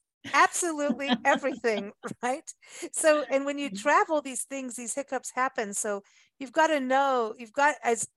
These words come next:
Speaker 1: angry as you can get and frustrated, you can cry.
Speaker 2: Yeah.
Speaker 1: You might as well
Speaker 2: You,
Speaker 1: just
Speaker 2: you
Speaker 1: laugh.
Speaker 2: make the most of it. You know, when we landed in Portugal, we were delayed, like, seven hours.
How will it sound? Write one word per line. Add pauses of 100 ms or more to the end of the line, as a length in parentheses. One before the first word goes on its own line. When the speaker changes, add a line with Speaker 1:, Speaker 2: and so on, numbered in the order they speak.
(120)
Speaker 1:
angry
as
you
can
get
and
frustrated,
you
can
cry.
Speaker 2:
Yeah.
Speaker 1:
You
might
as
well
Speaker 2:
You,
Speaker 1:
just
Speaker 2:
you
Speaker 1:
laugh.
Speaker 2:
make
the
most
of
it.
You
know,
when
we
landed
in
Portugal, (400)
we
were
delayed,
like,
seven
hours.